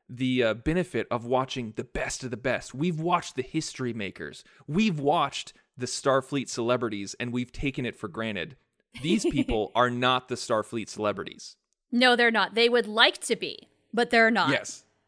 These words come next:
Speaker 1: And so when they make a reference to Kirk and Riker and, and Tucker and Deanna Troi and Picard and everything like that,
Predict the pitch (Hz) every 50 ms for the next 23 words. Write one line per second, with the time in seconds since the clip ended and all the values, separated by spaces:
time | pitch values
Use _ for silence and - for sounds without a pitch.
0 | _ _ _ - 156 147 135 - 156 143 127 143 156 160 170 175 180 185 185 185
1 | 175 151 135 135 120 - - 120 - - - 117 - - 151 139 120 107 - -
2 | - 120 113 113 117 117 113 110 - - 101 92 87 82 - 113 113 113 110 110
3 | 101 - - 117 113 107 - - 123 - - 107 95 90 87 87 - - 113 113
4 | 110 107 107 104 101 - - 123 120 117 113 107 - - - 120 113 104 95 90
5 | 92 80 104 110 - - - - - 107 107 101 104 107 107 110 104 117 107 127
6 | 120 120 117 113 117 110 123 123 120 107 101 -